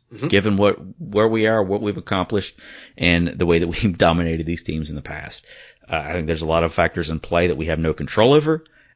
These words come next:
Speaker 2: And what do you do? You just have to kinda accept what happens. So i-, if, if, um, if they don't, hopefully the best, like I said, best case scenario in my mind is nothing happens right now. Um,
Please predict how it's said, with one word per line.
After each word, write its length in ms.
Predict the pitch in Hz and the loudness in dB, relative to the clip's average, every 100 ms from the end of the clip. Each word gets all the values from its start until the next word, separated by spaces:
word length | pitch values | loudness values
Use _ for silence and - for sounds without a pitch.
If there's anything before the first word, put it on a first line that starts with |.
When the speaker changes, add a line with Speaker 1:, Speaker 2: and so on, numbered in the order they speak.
| - | 0
Speaker 2:
And 400 | 90 87 85 80 | 2 4 0 -2
what 140 | 92 113 | 2 4
do 40 | |
you 60 | 120 | 6
do? 220 | 185 - - | 2 0 -8
You 140 | - | -8
just 220 | 80 95 104 | -2 0 2
have 140 | 95 | 2
to 80 | 95 | 2
kinda 200 | 104 107 | 0 0
accept 320 | 92 113 - | 0 -2 2
what 120 | 107 | 2
happens. 320 | 101 139 131 - | 4 0 -2 4
So 220 | 92 90 - - - _ | 4 4 0 -20 -20 _
i-, 60 | - | 0
if, 420 | 107 98 - - | 2 2 0 0
if, 320 | 95 92 - | 2 2 2
um, 360 | 87 82 78 76 - _ _ _ _ - | 2 4 2 -2 -12 _ _ _ _ -6
if 80 | - | 4
they 80 | |
don't, 180 | 120 127 | 4 4
hopefully 380 | 101 151 - 180 | 4 2 4 2
the 100 | 127 | 4
best, 240 | 107 123 | 2 4
like 120 | 117 117 | 4 2
I 40 | |
said, 160 | 90 80 | 2 4
best 380 | 117 - - | 4 2 -6
case 220 | - 120 - | 0 0 2
scenario 380 | 110 110 107 | 4 6 6
in 60 | 95 | 4
my 120 | 101 | 4
mind 320 | 104 104 104 104 | 2 2 0 -2
is 180 | 95 | -2
nothing 220 | 90 98 87 | 0 0 0
happens 320 | 90 90 85 | 0 0 -2
right 160 | 80 78 | -2 0
now. 360 | 101 107 107 - - - _ _ _ | 2 4 2 -4 -20 -20 _ _ _
Um, 440 | - 69 67 65 | -10 -8 -8 -10